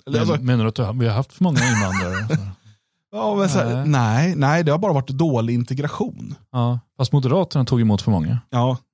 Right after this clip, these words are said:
Speaker 1: Ja, och, så att, och hon, hon försöker ju bara liksom vandra runt det där hela tiden.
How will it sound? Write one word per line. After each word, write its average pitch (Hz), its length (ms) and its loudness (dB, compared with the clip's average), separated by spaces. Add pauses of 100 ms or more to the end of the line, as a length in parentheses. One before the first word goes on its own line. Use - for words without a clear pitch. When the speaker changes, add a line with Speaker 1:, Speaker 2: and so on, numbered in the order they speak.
(260)
Speaker 1:
Ja, 127 140 2
och, 143 120 -6 (600)
så 175 80 -4
att, 156 120 -12
och 151 200 -8 (120)
hon, 160 220 4
hon 160 180 2
försöker 160 280 0
ju 160 80 4
bara 156 360 2
liksom 131 220 2
vandra 123 200 4
runt 131 260 2
det 127 60 2
där 107 160 2
hela 110 320 2
tiden. 123 400 -2